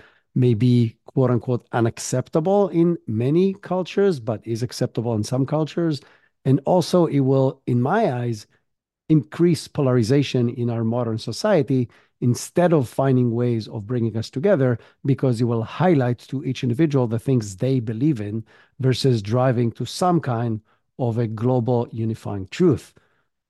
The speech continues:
The other aspect where chat G P T will be customizable and will provide a lot more value is that it will connect to our day-to-day processes, like personal data and emails and calendars, and will allow to provide us personal assistant,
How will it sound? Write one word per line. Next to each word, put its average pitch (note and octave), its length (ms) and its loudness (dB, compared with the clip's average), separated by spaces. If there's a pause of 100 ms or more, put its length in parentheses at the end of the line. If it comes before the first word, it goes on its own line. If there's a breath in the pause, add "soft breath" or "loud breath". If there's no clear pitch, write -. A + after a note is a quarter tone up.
(340)
The D#3 160 2
other G3+ 240 4
aspect C#3+ 640 0
where C3 160 2
chat C3+ 260 0
G C3 100 -2
P B2+ 120 -2
T C3+ 140 -4
will B2 120 0
be A#2 140 0
customizable A#2 760 -4
and A2+ 100 -2
will A2 120 -4
provide A#2 320 -6
a A2 80 -2
lot A2 140 -6
more A2+ 140 -4
value D#3+ 440 2 (400 loud breath)
is B2 140 2
that C#3+ 180 0
it D3 60 4
will C#3+ 180 2
connect D3 460 -2
to D#3 240 -4
our C3+ 180 -2
day-to-day G#2+ 520 -6
processes, B2 720 -2 (300 soft breath)
like B2+ 240 0
personal C3+ 400 2
data F#3+ 320 6
and C3 240 2
emails E3+ 420 4
and A#2+ 180 -2
calendars, D3+ 600 2 (260 soft breath)
and C3+ 160 0
will B2+ 160 0
allow C3+ 280 0
to C3+ 140 -8
provide D3 440 -2
us B2+ 160 -4
personal C#3 400 -6
assistant, G3+ 560 0